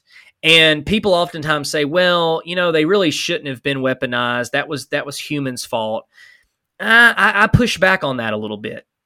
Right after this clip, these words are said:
because if you're going to passages to be your guide as universal law,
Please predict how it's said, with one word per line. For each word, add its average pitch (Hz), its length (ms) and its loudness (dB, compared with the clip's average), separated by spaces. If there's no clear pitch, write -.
because 160 440 4
if 170 180 -4
you're 226 220 2
going 214 320 -2
to 180 120 -10
passages 135 800 -4
to - 140 -8
be 139 140 0
your 180 260 -2
guide 120 580 0
as 123 180 -8
universal 156 600 -2
law, 113 480 0